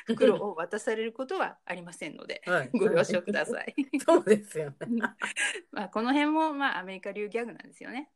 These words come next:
Speaker 2: へえ、まあ、勉強になるわ。あの、
Speaker 1: <laughs>
Speaker 2: 私は本当に直球にそれ分かんなかったから、
Speaker 1: うん。
Speaker 2: 犬の餌を入れるバッグ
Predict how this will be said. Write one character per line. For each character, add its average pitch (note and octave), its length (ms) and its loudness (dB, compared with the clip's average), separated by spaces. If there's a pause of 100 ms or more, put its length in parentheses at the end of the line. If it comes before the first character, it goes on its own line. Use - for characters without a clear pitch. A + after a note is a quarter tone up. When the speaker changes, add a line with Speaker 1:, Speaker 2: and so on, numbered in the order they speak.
(340)
Speaker 2:
へ D#3 1040 0
え、 - 20 -
ま F3+ 80 -2
あ、 F3 60 0
勉 F#3 180 0
強 G3 140 0
に G3+ 80 0
な G#3 100 2
る F#3+ 140 -2
わ。 G3 600 -6 (280)
あ - 80 4
の、 D#4 140 2
Speaker 1:
<laughs> - 120 2
Speaker 2:
私 A3+ 300 0
は D#4+ 120 2
本 D4+ 220 -4
当 D4 80 -12
に C#4+ 180 -14
直 C#4 140 -10 (140)
球 D#4 180 -14
に D4 140 -16
そ C#4+ 100 -8
れ C4 80 0
分 A3+ 120 0
か C#4 120 -4
ん B3+ 60 -6
な G#3+ 80 -8
か F3+ 80 -6
っ E3 60 -12
た - 120 -12
か D3 100 -8
ら、 F3 300 0 (260)
Speaker 1:
う A3 40 -14
ん。 G#3 40 -8
Speaker 2:
犬 D#4 200 -4
の D#4 180 -2
餌 D4 400 0
を G3+ 80 -4
入 F3+ 80 -8
れ G#3 100 -4
る G#3+ 140 -6
バ A3+ 160 2
ッ A3 40 -18 (160)
グ F#3 300 -10